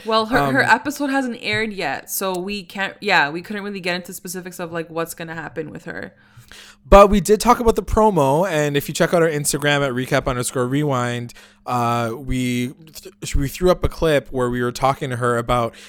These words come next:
Speaker 2: this Fabergé egg and the fact that this egg is, like, so important, or re-, it seems pr-,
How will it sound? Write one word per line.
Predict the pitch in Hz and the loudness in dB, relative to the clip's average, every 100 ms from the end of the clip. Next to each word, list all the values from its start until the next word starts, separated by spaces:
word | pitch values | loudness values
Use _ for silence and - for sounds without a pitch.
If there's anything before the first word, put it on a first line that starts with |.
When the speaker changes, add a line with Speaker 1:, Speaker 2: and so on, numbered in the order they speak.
| - | 0
Speaker 2:
this | 147 135 | 2 2
Fabergé | - 156 143 139 131 139 135 | 2 4 4 4 2 2 2
egg | 131 120 98 104 127 - - - | 2 2 0 -10 -16 -18 -20 -6
and | 131 127 | -2 0
the | 131 | -2
fact | - 143 147 - | 0 2 2 0
that | 147 | 0
this | 151 - - | 0 -2 -2
egg | 156 147 131 143 - | 0 0 0 -6 -6
is, | 127 123 120 120 117 | -2 0 0 -2 -2
like, | 123 113 | -2 -2
so | - 151 135 | 2 2 2
important, | 127 - 147 135 123 | 6 6 6 2 -2
or | 120 117 | -2 -2
re-, | 110 123 127 131 | -2 0 0 0
it | 147 131 | -4 -2
seems | - 214 190 143 | -2 -2 -2 0
pr-, | - 180 | 6 6